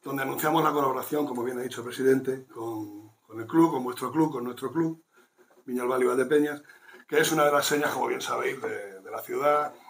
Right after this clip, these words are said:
a nivel local, a nivel provincial, a nivel nacional, diría yo. Muchas gracias al presidente, a Luis, y a su equipo,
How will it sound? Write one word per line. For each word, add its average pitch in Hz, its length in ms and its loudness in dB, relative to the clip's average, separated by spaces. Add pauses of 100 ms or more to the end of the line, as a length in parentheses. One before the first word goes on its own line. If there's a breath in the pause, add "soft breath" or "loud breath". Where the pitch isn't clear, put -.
a 107 40 -14
nivel 107 240 -10
local, 127 520 -6
a 113 40 -12
nivel 104 240 -12
provincial, 107 560 -14
a - 60 -18
nivel 95 240 -12 (640)
nacional, 120 680 -6 (300)
diría 101 340 -6
yo. 95 200 -10 (800 soft breath)
Muchas 156 180 4
gracias 160 240 4
al 151 80 4
presidente, 165 640 2 (100)
a 131 80 -10
Luis, 156 400 -2 (540)
y 127 80 -8
a 123 260 -2
su 117 140 -6
equipo, 147 560 0